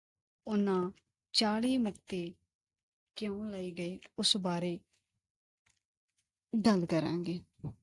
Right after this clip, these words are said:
ਭਾਰਤੀ ਪਰੰਪਰਾ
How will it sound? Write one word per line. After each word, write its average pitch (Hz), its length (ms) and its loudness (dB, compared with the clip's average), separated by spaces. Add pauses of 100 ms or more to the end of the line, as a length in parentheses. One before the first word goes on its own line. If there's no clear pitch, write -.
(1400)
ਭਾਰਤੀ 233 640 2 (460)
ਪਰੰਪਰਾ 208 680 6